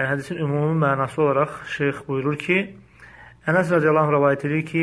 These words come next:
Zeyd radiyallahu anhu deyir ki, "Biz Peyğəmbər sallallahu aleyhi və səlləmlə birlikdə sahur etdik." E, Peyğəmbər sallallahu aleyhi və səlləmin sünnəsi nə idi ki,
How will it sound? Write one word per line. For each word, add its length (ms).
Zeyd 260
radiyallahu 560
anhu 200
deyir 160
ki, 140
"Biz 140
Peyğəmbər 460
sallallahu 600
aleyhi 240
və 80
səlləmlə 320
birlikdə 380
sahur 240
etdik." 540
E, 60
Peyğəmbər 420
sallallahu 640
aleyhi 160
və 140
səlləmin 480
sünnəsi 440
nə 200
idi 100
ki, 420